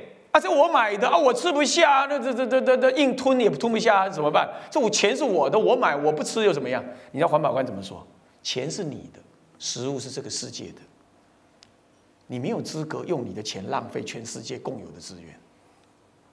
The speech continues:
诸位，所以陈大校长说那句话其实还 OK 啦，他骂 iPhone 其实 OK 呢。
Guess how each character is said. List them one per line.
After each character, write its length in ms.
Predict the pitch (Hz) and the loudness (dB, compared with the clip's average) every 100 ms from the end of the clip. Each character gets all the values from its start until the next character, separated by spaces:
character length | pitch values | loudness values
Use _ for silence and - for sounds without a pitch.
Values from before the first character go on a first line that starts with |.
| _ _ _ _ | _ _ _ _
诸 280 | - 185 190 | 0 2 4
位， 560 | 196 190 165 - - - - - _ _ _ _ _ _ | 4 2 -2 -8 -12 -14 -20 -20 _ _ _ _ _ _
所 160 | - 208 | -2 0
以 80 | 202 | 0
陈 220 | - 170 | 0 0
大 160 | 233 202 | 0 2
校 220 | 214 165 | 4 2
长 200 | 123 107 | 2 -8
说 220 | - 156 | -6 -6
那 100 | 160 | -6
句 140 | 143 | -8
话 180 | 135 127 - - | -6 -6 -6 -14
其 180 | - 160 | -10 -8
实 140 | 156 143 | -8 -8
还 100 | 123 | -8
OK 540 | - 135 - 127 120 | -6 -8 -10 -14 -14
啦， 100 | 113 113 _ _ _ _ _ _ _ _ _ _ _ _ _ _ | -14 -18 _ _ _ _ _ _ _ _ _ _ _ _ _ _
他 140 | - 175 | -8 -4
骂 320 | 190 185 151 | 0 0 -2
iPhone 440 | 156 156 151 165 135 | -4 -4 -4 -4 -4
其 160 | 123 | -8
实 80 | 123 | -8
OK 460 | - 131 - 135 | -8 -8 -10 -14
呢。 100 | 123 | -14